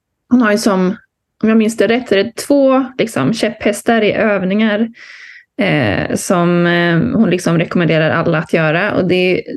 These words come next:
dels, eh, morning pages, <laughs> det låter så töntigt på svenska, men morgonsidorna. Morgonsidorna är som ett koncept där man sk-, ska skriva för hand, eh, tre sidor om dagen, eller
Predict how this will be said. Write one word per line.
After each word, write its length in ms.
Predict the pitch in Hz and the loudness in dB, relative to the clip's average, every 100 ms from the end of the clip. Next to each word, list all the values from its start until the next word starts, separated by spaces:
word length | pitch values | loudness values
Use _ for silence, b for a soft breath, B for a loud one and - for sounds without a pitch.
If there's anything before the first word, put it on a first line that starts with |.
| 220 - | -4 0
dels, 640 | 226 226 226 226 - - _ B B B B _ _ - | 2 2 2 -2 -6 -14 _ B B B B _ _ -4
eh, 280 | - 202 - - - | -2 0 0 0 0
morning 460 | - 190 185 180 175 | 0 0 2 0 -2
pages, 520 | 175 226 180 202 349 | 0 0 2 0 0
<laughs> 20 | |
det 240 | - 320 - | 0 0 0
låter 80 | 320 | -2
så 160 | - | 0
töntigt 420 | 233 262 240 240 | 0 0 0 -2
på 80 | - | -2
svenska, 420 | 240 233 226 185 | 0 0 0 0
men 140 | 208 240 | 2 2
morgonsidorna. 840 | 262 247 202 226 202 202 220 285 302 B B _ | 2 2 0 0 0 2 2 0 -2 B B _
Morgonsidorna 760 | 285 277 262 285 254 277 294 | 2 2 2 2 4 2 2
är 240 | - 233 233 | 2 0 0
som 120 | 233 | 0
ett 140 | 226 | 0
koncept 480 | 247 226 - 302 - _ _ _ _ | 0 0 0 -2 -4 _ _ _ _
där 520 | - 196 190 185 190 - | -6 0 2 2 2 0
man 420 | 202 196 190 - - _ _ _ _ _ - | 0 0 0 -4 -10 _ _ _ _ _ -12
sk-, 340 | 226 - 247 | -12 0 0
ska 160 | 233 226 | 0 -4
skriva 480 | 262 294 262 233 226 | 0 0 2 2 0
för 200 | 233 254 B - _ | -2 -4 B -14 _
hand, 380 | 370 220 - 226 - _ 233 | 0 0 -2 -4 -8 _ -2
eh, 640 | 226 208 196 180 - - - - 285 - | 0 0 0 0 -2 -4 -10 -12 -14 -2
tre 180 | 220 208 | 0 0
sidor 300 | 226 196 175 | 0 0 2
om 140 | 170 | 0
dagen, 400 | 170 175 180 - | 0 0 0 -2
eller 200 | - - | -2 -2